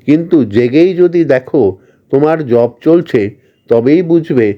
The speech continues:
ঘুমের মধ্যে তোমার জপ চলছিল। এই অভ্যাসটা তোমরা করো।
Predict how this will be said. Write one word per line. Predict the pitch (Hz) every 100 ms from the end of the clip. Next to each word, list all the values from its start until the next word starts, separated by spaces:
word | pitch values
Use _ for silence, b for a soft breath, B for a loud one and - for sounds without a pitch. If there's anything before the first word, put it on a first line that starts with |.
| _ _ -
ঘুমের | - 127 151 170
মধ্যে | 170 156 - 95 95 b b b
তোমার | 123 127 143 - _ _ 90
জপ | 110 113 123 _
চলছিল। | 117 117 120 - 82 67 - b b b -
এই | 120 147 -
অভ্যাসটা | 107 92 127 131 - 160 240 _ _ -
তোমরা | 113 107 127
করো। | 139 - 78 71